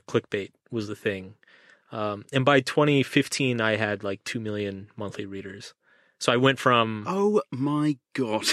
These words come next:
Speaker 1: <laughs> Yeah. So, like, I think two thousand twelve, I probably had maybe fifty thousand. You know, two thousand eight to two thousand twelve, I built up to about fifty thousand a month.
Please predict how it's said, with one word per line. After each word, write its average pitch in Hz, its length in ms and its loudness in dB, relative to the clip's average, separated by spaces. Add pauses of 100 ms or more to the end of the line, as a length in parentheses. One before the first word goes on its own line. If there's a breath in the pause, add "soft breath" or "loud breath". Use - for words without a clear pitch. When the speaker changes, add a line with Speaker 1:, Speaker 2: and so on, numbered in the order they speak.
Speaker 1:
<laughs> - 120 -18
Yeah. 147 300 4
So, - 280 0
like, 170 300 2 (440 loud breath)
I 175 40 6
think 175 200 6
two - 180 4
thousand 190 320 6
twelve, 170 360 6
I 160 100 6
probably 135 240 2
had 127 180 0
maybe 120 220 -6
fifty 135 320 -2
thousand. 151 560 -2 (420)
You 131 100 -4
know, 131 80 0
two 196 200 4
thousand 165 380 4 (100)
eight 139 180 6
to 139 80 -2
two 143 160 0
thousand 123 180 2
twelve, 127 240 0
I 117 100 0
built 113 300 -4
up 113 120 -4
to 113 100 -8
about 104 220 -8
fifty 123 240 -6
thousand 113 340 -4
a 120 40 -8
month. 131 340 -10